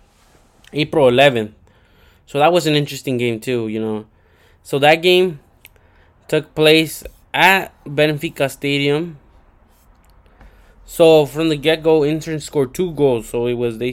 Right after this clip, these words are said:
there was a goal by Nicola, Nicola Barella at the fifty-one, and then a goal by Lukaku from a penalty at the sixty-two. So the way they lined up, they lined up with the,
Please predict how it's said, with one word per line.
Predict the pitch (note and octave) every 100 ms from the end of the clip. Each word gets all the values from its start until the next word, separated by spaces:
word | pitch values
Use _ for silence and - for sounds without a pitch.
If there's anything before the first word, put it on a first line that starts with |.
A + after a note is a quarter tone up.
| B2 -
there | C3+ C3
was | B2+
a |
goal | A#2+ C3
by | B2+ B2
Nicola, | B2 C3+ E3+ E3 D#3 D3+
Nicola | D3 D3 D#3+ D#3 D#3 _ _ -
Barella | C3+ C#3 D#3 F#3+
at | - C3+
the | B2
fifty-one, | - E3+ F3+ E3 D#3+ F3 _ _ _ -
and | C3+ C#3
then | C#3
a | C3+
goal | C3 C#3
by | C3+
Lukaku | B2+ A#2+ A2+ C3+ C3 C#3+ C3+ B2+ - - - -
from | C3 C3+
a | B2
penalty | - C#3+ C3+ C#3+ C#3 - - - - _ _ -
at | - C3+ -
the | C#3 C3+ B2 - _ _
sixty-two. | - D#3+ D#3+ D3+ C3 G#2+ - _ _ _ _ _
So | - D3
the | D3
way | F3+ G3 F#3
they | F3
lined | E3 D#3+ D3
up, | D3 C3
they | C#3+
lined | D3 D3+ D3+
up | D3 C#3+
with | C#3 C3
the, | B2